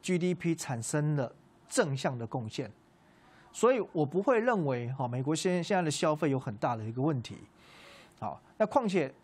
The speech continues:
联准会不就是已经在用升息的手段来控通膨、压通膨吗？所以这个问题它不会是持续的。那 Target 本身，哦，这个美国第二大零售商，我觉得是有它自己的一些问题必须去，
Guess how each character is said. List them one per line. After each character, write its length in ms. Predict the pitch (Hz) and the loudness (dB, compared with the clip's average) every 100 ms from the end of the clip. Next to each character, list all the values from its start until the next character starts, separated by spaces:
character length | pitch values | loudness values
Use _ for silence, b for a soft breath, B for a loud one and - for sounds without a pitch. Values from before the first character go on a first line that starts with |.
| - | -2
联 160 | 160 240 | 0 2
准 140 | 190 | 2
会 120 | 185 | 2
不 200 | 190 156 | 2 2
就 200 | 156 233 | 2 4
是 160 | 185 208 | 2 0
已 80 | 127 | -2
经 240 | 156 165 | 0 0
在 160 | 165 170 | 2 2
用 160 | 170 | 2
升 240 | 151 - 175 | 0 0 0
息 160 | 156 | 0
的 80 | 120 | -2
手 240 | 135 110 104 | -4 -6 -4
段 200 | 147 110 - b b b b b b _ | -4 -4 -10 b b b b b b _
来 120 | 139 | -2
控 280 | 151 226 180 | 2 2 4
通 200 | 180 175 | 2 2
膨、 200 | 156 135 | 0 0
压 180 | 147 147 | 2 2
通 240 | 151 143 | 2 -2
膨 140 | 107 87 | -4 -10
吗？ 240 | 90 82 | -12 -8
所 160 | - 277 | -2 -2
以 60 | |
这 120 | 214 302 | 0 0
个 100 | 220 | 2
问 260 | 240 233 180 | 2 0 -2
题 280 | 147 131 | -2 -2
它 160 | 135 202 | 0 -2
不 200 | - 143 | 0 -4
会 200 | - 180 | -2 -2
是 240 | - 156 | -2 -2
持 200 | 135 - | -2 -6
续 240 | 131 170 120 | -6 -4 -6
的。 160 | 90 - B B B B B - | -8 -18 B B B B B 0
那 100 | 220 | 0
Target 400 | - 262 269 165 | 2 2 4 2
本 160 | - 113 | 0 -6
身， 320 | - 156 151 180 - | 0 0 0 -4 -10
哦， 140 | 101 | -6
这 100 | 113 | 0
个 80 | 170 | 0
美 140 | 135 | 0
国 140 | 123 131 | 0 -2
第 160 | 190 | 2
二 60 | 165 | 2
大 140 | 156 | 2
零 180 | 127 120 | 0 -2
售 200 | 131 143 | -2 -2
商， 380 | 120 127 110 120 b b b | -2 -6 -6 -12 b b b
我 100 | - | -8
觉 160 | 123 196 | 2 4
得 60 | 190 | 4
是 180 | 196 180 | 0 -4
有 180 | 160 120 | -6 -6
它 200 | - 175 | -2 -2
自 160 | 175 247 | 0 -4
己 140 | 175 | -4
的 100 | 120 | -4
一 60 | 147 | -2
些 140 | 147 | 0
问 240 | 165 226 139 | 2 0 -2
题 180 | - 110 | -8 -4
必 120 | 160 | -2
须 200 | 123 127 | -2 -4
去， 340 | 117 139 120 | -4 -4 -6